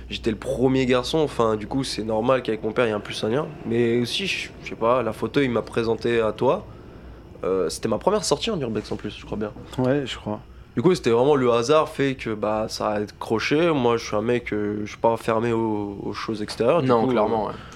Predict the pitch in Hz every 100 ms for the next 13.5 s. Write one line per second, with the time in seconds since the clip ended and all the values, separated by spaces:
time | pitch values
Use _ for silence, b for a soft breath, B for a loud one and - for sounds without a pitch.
0 | B - - - 131 117 101 - 107 147
1 | 196 156 156 135 123 113 107 107 - 123
2 | 117 117 139 107 110 120 - - 110 110
3 | 113 107 127 131 107 110 113 107 104 107
4 | 104 101 143 131 135 - - 113 110 107
5 | 117 - - - 107 156 160 110 101 123
6 | 127 117 139 127 135 107 104 120 117 110
7 | 101 98 104 101 104 104 104 - 123 -
8 | - 113 117 110 107 107 123 139 139 B
9 | B B B - 107 104 101 131 131 120
10 | 135 - 104 113 117 131 117 95 - 110
11 | - 131 131 143 135 110 101 120 117 120
12 | 131 - 95 92 120 120 123 123 123 117
13 | 113 127 151 151